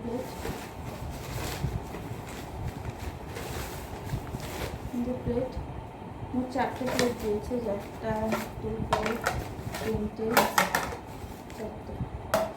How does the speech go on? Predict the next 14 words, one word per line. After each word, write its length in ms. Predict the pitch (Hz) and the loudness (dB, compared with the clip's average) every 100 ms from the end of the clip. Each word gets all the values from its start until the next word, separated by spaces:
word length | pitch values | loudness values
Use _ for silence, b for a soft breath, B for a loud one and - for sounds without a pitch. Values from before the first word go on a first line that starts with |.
| - - - - - - - - - - - - - | -4 -4 2 4 6 4 4 2 0 2 2 -2 0
বেশ 140 | 262 - | 0 2
সুন্দর 280 | 262 254 262 | 4 6 6
প্লেটগুলো, 480 | 240 220 220 214 233 294 - | 4 2 2 2 2 0 0
খাবার 240 | 220 208 208 | 0 0 0
দাবার 240 | 220 240 233 | 0 0 2
খাওয়া 200 | 226 214 | 2 4
যাবে, 160 | 220 220 | 4 4
তবে 200 | 220 226 220 | 2 0 2
কেক 180 | 220 - | 2 2
কাটিং 260 | 220 214 226 226 | 0 0 2 2
সমস্ত 260 | 214 214 - 220 | 2 0 -2 -4
কিছুই 240 | 226 240 220 | 0 0 4
করা 160 | 202 202 | 4 4
যাবে। 200 | 196 233 | 2 0